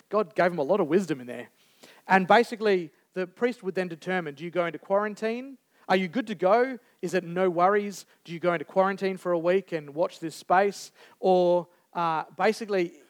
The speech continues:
if it doesn't heal, if it doesn't go away, they declare you as unclean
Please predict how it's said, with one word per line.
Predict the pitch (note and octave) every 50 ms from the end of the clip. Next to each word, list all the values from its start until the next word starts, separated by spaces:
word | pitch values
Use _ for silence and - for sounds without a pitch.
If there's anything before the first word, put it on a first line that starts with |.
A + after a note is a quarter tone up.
| _ -
if | G3+ F3+ -
it | F3+ D3
doesn't | G3+ A3 G#3+ G#3 G#3+ G#3+ -
heal, | D3 F3+ F#3+ F3 D#3+ D#3+ E3 F3+ -
if | E3+ D3
it | D#3 D3
doesn't | D3+ G3 F#3 G3+ G#3
go | E3 G3 G3 F#3+
away, | F#3 F3+ E3 F3 E3+ C#3+ C3 D3 F3 G3 F#3 _ _ _ _ _ _ _ -
they | F#3 F3+ F3+ E3+ E3 - - -
declare | D#3 F3 E3 - - G3+ A3 A3+ A3+
you | G#3+ F#3+ F#3+ F3
as | F3 - -
unclean | E3 F3 F3+ E3+ E3 - - G3+ G#3 F#3 D3 D3 E3+ G3+ G3+